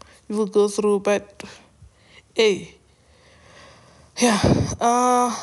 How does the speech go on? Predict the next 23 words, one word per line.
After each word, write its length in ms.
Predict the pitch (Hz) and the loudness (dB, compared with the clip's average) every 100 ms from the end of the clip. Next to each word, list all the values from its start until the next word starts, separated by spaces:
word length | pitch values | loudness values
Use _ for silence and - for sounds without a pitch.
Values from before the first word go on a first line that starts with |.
| - | -4
one 300 | 220 269 339 | 0 2 2
team 200 | 294 269 | -2 0
that 340 | 240 233 - - _ _ _ _ _ _ _ _ _ _ - | 0 0 -6 -12 _ _ _ _ _ _ _ _ _ _ -8
pushed 320 | - 240 - | -2 -2 0
their 280 | 208 208 165 - _ _ - | 0 0 -2 -10 _ _ -10
socks, 640 | - 214 190 - - - | -4 0 0 -2 -10 -4
right? 340 | 175 196 - - - | -2 -2 -6 -16 -8
And 420 | 202 196 196 190 - - _ - - | -4 -2 -2 -6 -10 -20 _ -14 -8
if 180 | 220 | -4
they 100 | 214 | 0
didn't 240 | 196 202 208 | 0 0 -2
put 160 | 214 | -4
their 200 | 196 196 | -2 -2
socks, 220 | 185 196 - | -2 -6 -4
they 80 | |
were 80 | 190 | -4
gonna 260 | 165 180 175 | -4 -6 -6
go 220 | - 180 | -6 -4
out 240 | - 185 - | -4 -4 -4
early. 200 | 175 - - - - - - | -8 -8 -16 -20 -20 -8 -2
It 280 | 214 214 | -2 0
was 340 | 202 196 180 180 | 0 0 0 -6
Nigeria. 560 | 147 139 165 190 - | -6 -4 -4 -4 -8